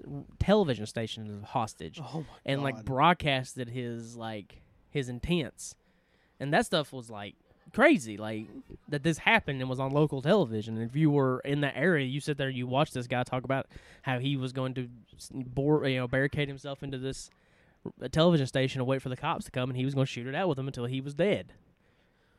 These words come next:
Speaker 2: Jesus.
Speaker 1: You know, could you imagine, like, sitting there at home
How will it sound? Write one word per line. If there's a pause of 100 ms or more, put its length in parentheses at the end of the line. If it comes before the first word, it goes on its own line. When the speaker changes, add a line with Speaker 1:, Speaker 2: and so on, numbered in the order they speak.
(340)
Speaker 2:
Jesus.
Speaker 1:
You
know,
could
you
imagine,
like,
sitting
there
at
home